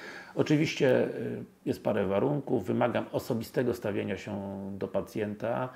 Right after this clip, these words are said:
Muszę też stwierdzić, że to zwolnienie z jazdy w pasach bezpieczeństwa ma jakiś sens,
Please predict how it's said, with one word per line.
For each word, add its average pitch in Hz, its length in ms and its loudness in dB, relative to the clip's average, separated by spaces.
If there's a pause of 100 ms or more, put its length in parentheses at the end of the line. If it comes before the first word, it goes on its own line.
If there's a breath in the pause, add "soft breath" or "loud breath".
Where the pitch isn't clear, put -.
(300 loud breath)
Muszę 131 480 2
też 120 200 0
stwierdzić, 113 520 -2
że 110 500 -2
to 117 120 -2
zwolnienie 104 480 0
z 95 60 -6
jazdy 98 280 2
w - 40 -8
pasach 110 280 -2
bezpieczeństwa 98 680 -4
ma 98 140 -2
jakiś 101 260 -6
sens, 98 560 -4